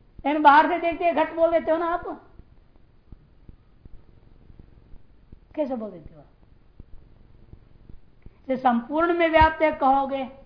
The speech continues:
तो घट का ज्ञान ही नहीं हो पाएगा, समस्या हो जाएगी। और एक देश में कहोगे फिर उसको सावयव मानना पड़ेगा, कहीं रहता कहीं नहीं रहता है, जो वो सावयव वस्तु होगी।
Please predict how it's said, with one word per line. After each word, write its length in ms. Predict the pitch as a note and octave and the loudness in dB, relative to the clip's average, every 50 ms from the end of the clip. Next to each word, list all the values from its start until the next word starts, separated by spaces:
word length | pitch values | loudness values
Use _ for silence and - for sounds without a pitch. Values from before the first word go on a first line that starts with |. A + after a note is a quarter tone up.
| - - - - - _ _ _ - - - - _ _ - - - | -20 -20 -20 -20 -20 _ _ _ -20 -20 -20 -20 _ _ -16 -10 -8
तो 100 | - B3+ | -8 -6
घट 260 | G3+ A3+ A#3+ - - | -4 -6 -8 -4 -4
का 100 | C4+ C4+ | -4 -4
ज्ञान 340 | - - A3 A3 G#3+ A3 A3+ | -4 -4 -6 -6 -6 -4 -2
ही 140 | C4 D#4 | -2 -2
नहीं 120 | D4+ C4+ A#3+ | -2 -2 -6
हो 140 | G3 F#3+ F#3 | -8 -12 -14
पाएगा, 320 | - - D#3 D#3 D#3 D#3 | -14 -16 -20 -20 -20 -20
समस्या 380 | - A3 F3+ F3 D#3+ D3 - D3+ | -20 -18 -18 -18 -18 -20 -20 -20
हो 40 | |
जाएगी। 200 | C#3 C#3 C3 - - - - - - - - - - - - - - - - - _ _ _ _ _ _ - _ _ - - _ - - - _ _ _ _ _ - - _ _ _ - - - - _ _ _ _ _ - - | -20 -20 -20 -20 -20 -20 -20 -20 -20 -20 -20 -20 -20 -20 -20 -20 -20 -20 -20 -20 _ _ _ _ _ _ -20 _ _ -20 -20 _ -20 -20 -20 _ _ _ _ _ -20 -20 _ _ _ -20 -20 -20 -20 _ _ _ _ _ -6 -2
और 140 | G#3 A#3+ | 0 4
एक 180 | D4 E4 E4+ D#4+ | 4 4 4 4
देश 200 | E4 E4 - - | 2 0 2 2
में 140 | E4 E4 - E4 | 2 2 2 2
कहोगे 420 | D#4 D4 D#4 D#4+ D#4+ E4+ E4+ D#4+ D4 - - - - _ - | 4 4 4 4 2 0 -2 -2 -2 -6 -14 -20 -20 _ -10
फिर 100 | D4+ C4+ | -10 -8
उसको 140 | C4+ A#3 A#3+ | -8 -8 -8
सावयव 340 | - - F#3+ F#3+ A3 A#3+ B3 | -8 -8 -6 -6 -6 -6 -6
मानना 220 | A#3 A#3+ A#3+ A#3+ A#3 | -8 -8 -10 -10 -12
पड़ेगा, 260 | - A#3+ A#3 A#3 A3+ | -12 -12 -12 -12 -12
कहीं 200 | A3 A3+ A3 G#3+ | -12 -12 -10 -10
रहता 240 | A3+ A3+ A3+ A3 G3 | -10 -10 -8 -10 -14
कहीं 180 | - F#3+ F#3 | -14 -14 -14
नहीं 160 | F#3+ A3+ C4 | -10 -8 -6
रहता 260 | C4 C4 B3+ - C#4 C#4+ | -6 -6 -4 0 2 2
है, 300 | C#4 C#4 C#4 - - - - | 2 0 -2 -6 -16 -12 -8
जो 120 | C#4+ D#4 | -6 -4
वो 140 | D4+ D4+ D4 | -2 -2 -2
सावयव 420 | D4 C#4+ G#3 F3+ G3 G#3+ A3 A3 | -2 -4 -8 -8 -8 -10 -10 -10
वस्तु 240 | A3 A3 - - A#3+ | -12 -14 -14 -12 -12
होगी। 280 | A3 A3 G#3+ A3+ A3+ | -12 -12 -12 -14 -16